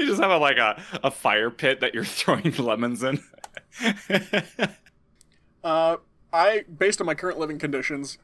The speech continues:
Speaker 2: only some of my rooms actually have overhead lights. So, it varies.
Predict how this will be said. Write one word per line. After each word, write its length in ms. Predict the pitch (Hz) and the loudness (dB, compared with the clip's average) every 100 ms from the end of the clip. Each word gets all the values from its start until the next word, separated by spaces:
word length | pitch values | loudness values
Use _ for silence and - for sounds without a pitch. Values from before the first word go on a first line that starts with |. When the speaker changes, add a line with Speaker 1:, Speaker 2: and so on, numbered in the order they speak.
| - | -6
Speaker 2:
only 300 | 156 190 190 | -4 -2 -2
some 220 | - 190 | -2 -2
of 100 | 175 | 0
my 80 | 175 | 0
rooms 340 | 151 156 143 | 2 0 -2
actually 380 | - 139 - 139 | -2 -2 -2 -4
have 220 | 143 135 - | -2 -4 -4
overhead 460 | 135 135 131 131 | -4 -4 -2 -2
lights. 480 | 120 156 - - - _ _ _ _ _ _ - - _ _ | -2 -2 -4 -10 -12 _ _ _ _ _ _ -20 -20 _ _
So, 460 | - 143 139 135 - _ - | -6 -2 0 -2 -6 _ -2
it 180 | 220 | 0
varies. 600 | 202 247 208 143 135 - | 2 2 4 2 -2 -6